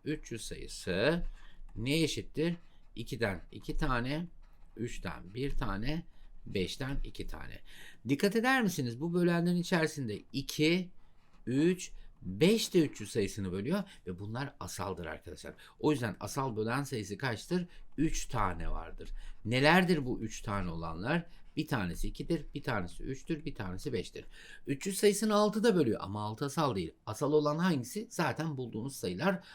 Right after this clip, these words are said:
asal bölen sayısını veriyor size. Peki asal olmayan pozitif bölen sayısı?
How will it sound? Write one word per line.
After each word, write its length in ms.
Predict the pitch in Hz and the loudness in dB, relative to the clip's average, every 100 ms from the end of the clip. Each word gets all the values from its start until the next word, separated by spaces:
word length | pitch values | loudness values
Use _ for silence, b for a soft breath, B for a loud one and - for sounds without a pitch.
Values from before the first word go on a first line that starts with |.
| B _ | B _
asal 440 | 120 - 160 165 | -6 0 0 2
bölen 240 | 117 123 127 | 0 0 -2
sayısını 480 | - 98 - 139 | -4 -8 -4 -4
veriyor 240 | 104 82 76 | -2 -4 -6
size. 340 | - 76 - - B B | -10 -12 -12 -12 B B
Peki 200 | - 220 | 0 6
asal 280 | 220 208 214 | 6 6 6
olmayan 520 | 247 247 226 233 220 - | 6 6 6 6 4 -2
pozitif 460 | - 233 - 214 214 | 4 4 6 0 4
bölen 280 | 139 120 95 | 4 4 2
sayısı? 460 | - 87 - - | -2 -4 -6 -14